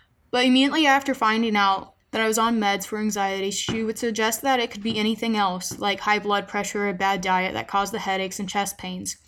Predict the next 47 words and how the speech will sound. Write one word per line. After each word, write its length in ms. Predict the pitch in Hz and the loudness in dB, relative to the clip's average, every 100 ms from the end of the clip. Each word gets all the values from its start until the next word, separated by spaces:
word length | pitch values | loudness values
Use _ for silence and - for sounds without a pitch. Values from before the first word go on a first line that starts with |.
| - - - - | -20 -20 -20 -6
'cause 140 | 233 | -2
she 120 | 262 | 0
was 100 | 254 | 2
ashamed 360 | 262 262 254 269 | 2 2 2 2
of 80 | 294 | 2
my 140 | 269 | 2
mental 340 | 240 220 220 202 | 2 0 -2 -6
illness 380 | 196 190 185 202 | -4 -4 -6 -6
in 60 | |
the 80 | 196 | -6
sense 320 | - 202 202 | -4 -4 -2
that 260 | 214 208 - | -2 -2 -2
she 220 | - 214 | -4 -4
took 240 | - 214 | -4 -6
it 80 | 202 | -2
as 180 | 190 190 | -2 -2
a 60 | 202 | -2
result 380 | 208 208 214 | 0 0 0
of 100 | 214 | -2
bad 240 | 190 196 190 | -2 -2 -2
parenting, 640 | 196 185 180 180 180 180 - - _ - | -6 -6 -6 -8 -10 -10 -14 -20 _ -4
when 160 | 214 | 0
really 240 | 214 220 226 | 2 2 2
that 160 | 247 | 2
wasn't 240 | 214 208 214 | 0 -2 -6
the 60 | |
case 280 | 208 196 190 | -6 -6 -4
at 140 | 196 196 | -2 0
all. 360 | 185 180 180 _ _ _ _ _ _ _ - | 0 -2 -8 _ _ _ _ _ _ _ -2
Meanwhile, 500 | 226 220 202 190 185 | 0 2 4 2 2
I 80 | 214 | 0
was 120 | 214 | -2
discussing 480 | 214 226 - 240 285 | -2 -2 0 0 2
my 120 | 277 | 2
cons-, 380 | 277 214 208 202 - _ - | 0 -2 -2 -4 -10 _ -4
concerns 500 | 240 214 196 180 190 | -2 0 -2 -4 -4
with 80 | 185 | -6
my 140 | 196 | -8
friends 340 | 190 196 202 | -6 -6 -6
from 200 | - 208 | -6 -6
college, 540 | 196 190 180 180 180 - _ - - _ | -2 0 0 -2 -8 -14 _ -20 -20 _
'cause 80 | - | -2
they 140 | 226 226 | 2 2
were 40 | |
standing 460 | 220 226 233 254 247 | 0 0 2 4 2
me 140 | 220 | 2
up, 340 | 190 175 - | 2 0 -6